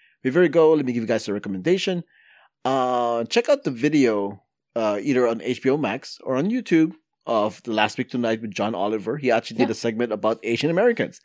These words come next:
Speaker 1: Of course, it could have been done last month in <laughs> Asian American Pacific Islander month,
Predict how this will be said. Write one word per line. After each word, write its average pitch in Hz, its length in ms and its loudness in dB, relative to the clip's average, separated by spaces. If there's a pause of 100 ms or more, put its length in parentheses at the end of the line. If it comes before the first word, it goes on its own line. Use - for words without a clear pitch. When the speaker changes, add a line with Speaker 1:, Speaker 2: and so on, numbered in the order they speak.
(680)
Speaker 1:
Of 175 160 4
course, 185 240 4
it 147 100 -4
could 156 100 4
have 131 80 2
been 117 140 2
done 117 200 2
last 131 280 0
month 98 240 -6
in 107 220 -8
<laughs> 131 60 0
Asian 127 220 2
American 120 420 2
Pacific 107 340 -6
Islander 127 300 0
month, 98 260 -8